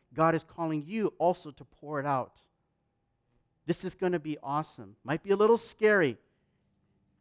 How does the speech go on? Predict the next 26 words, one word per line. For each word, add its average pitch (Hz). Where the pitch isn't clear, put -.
but 117
it's 131
gonna 143
be 139
awesome. 123
We 131
get 135
to 127
reach 135
out 123
to 117
the 107
Galileans. 107
Second 202
part 180
of 160
our 147
post-pandemic 151
focus 151
is 131
a 143
fresh -
burden 139
for 143
spiritual 151
formation. 135